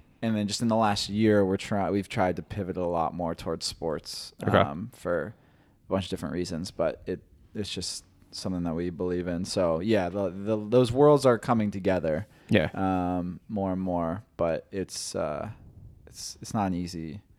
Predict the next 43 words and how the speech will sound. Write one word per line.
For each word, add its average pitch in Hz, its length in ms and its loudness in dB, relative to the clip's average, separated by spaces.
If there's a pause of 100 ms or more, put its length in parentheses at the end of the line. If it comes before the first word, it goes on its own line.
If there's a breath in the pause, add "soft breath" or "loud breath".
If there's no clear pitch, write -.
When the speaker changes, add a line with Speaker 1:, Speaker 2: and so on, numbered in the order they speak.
(580)
Speaker 1:
it's - 120 -20
not 113 100 2
an 101 80 4
easy 90 500 -2
task. - 440 -6
It's - 80 -12
not 113 80 0
an 98 60 2
easy 87 160 -2
product 82 300 -2
to - 60 -12
sell, 67 240 -4
but 67 120 -2
we're 92 100 -2
getting 80 220 -6
there. 76 200 -6 (920 loud breath)
Speaker 2:
This 131 140 8
is 131 240 2 (180)
a - 40 0
tough 107 260 8
question 92 580 4 (280 loud breath)
probably 85 420 6
to 76 160 4
answer. - 580 2
Maybe 135 240 8
you 87 100 2
have 82 160 4
an 82 80 -2
answer 160 240 -2
for - 240 -2
it, - 100 -6
but - 220 0 (220)
what 95 180 8
is 113 200 8
the 92 140 4 (160)
coolest - 720 4
shot - 500 2 (440)
you've - 340 -2
ever 92 300 4
got - 460 0
and 76 220 0
or 57 260 0
edited? - 500 -6